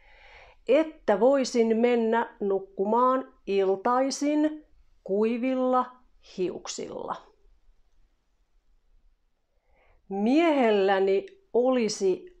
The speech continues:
loma myöhemmin elokuussa ja hän tulisi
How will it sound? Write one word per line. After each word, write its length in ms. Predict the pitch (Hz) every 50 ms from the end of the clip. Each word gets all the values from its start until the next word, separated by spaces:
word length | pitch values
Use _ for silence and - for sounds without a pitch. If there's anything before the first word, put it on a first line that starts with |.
| - -
loma 840 | 208 202 208 214 226 240 247 254 233 208 190 190 - - - -
myöhemmin 1300 | - 190 190 214 233 269 320 349 339 294 247 208 208 185 170 170 165 170 165 - 170 170 - - - - _
elokuussa 920 | - - 190 190 208 214 214 - 247 247 254 254 - - - - 285 277 269 - - _ _ - _ _ - - - - - - - _ - - - - - _ - _
ja 200 | 185 190 202 196
hän 500 | 185 165 208 262 285 302 311 285 254 - - - - _ _ _ _
tulisi 880 | - 233 233 240 233 226 214 196 - - 196 190 190 190 190 - -